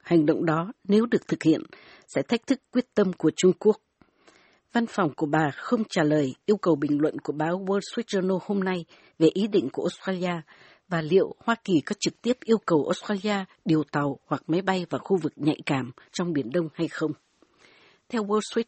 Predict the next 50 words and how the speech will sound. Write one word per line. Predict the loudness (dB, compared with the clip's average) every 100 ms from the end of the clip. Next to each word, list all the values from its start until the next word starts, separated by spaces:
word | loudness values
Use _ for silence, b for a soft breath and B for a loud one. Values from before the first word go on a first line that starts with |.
| -2
Journal, | 0 0 -2 b b b 0
Bộ | 2
Ngoại | 2
giao | 0 0
Trung | -2 -2
Quốc | -4 -2
cũng | -2
không | 0 -2 -2
trả | 0
lời | 0 0 2
yêu | 2
cầu | 4 2 2 0
gửi | -2
bằng | 0 -4 -2
fax | -4 -4 -6
của |
báo | -2 -2
này | 0 -2 -4 -2
yêu | -2
cầu | 2 0
bình | 0 0 2
luận | 0 -4 -4
về | -4 0
tin | 0
này. | 0 -4 _ _ _ b b b b b b b -6
Ông | -6 -4
Peter | -6 0 -2
Jennings, | 2 2 4 4 2 -4 _ _
giám | 0 2
đốc | 2 2
điều | 2
hành | 4 0
của | 2
Viện | 0 0 2
Nghiên | 2
cứu | 0 -2 0
Chính | -2
sách | -2 -4 -4
Australia, | -6 -2 -2 -2 -2 -6 B B B B -2
một | -2 0
think | 0 0 _
tank | 0 0 -2 -10 0
được | 0
chính | 2 -2 0
phủ | -2 0
Úc | -2 0
hậu | -4 0
thuẫn, | 0 0 -4 b b b b
nói | -4 -2
ông | 2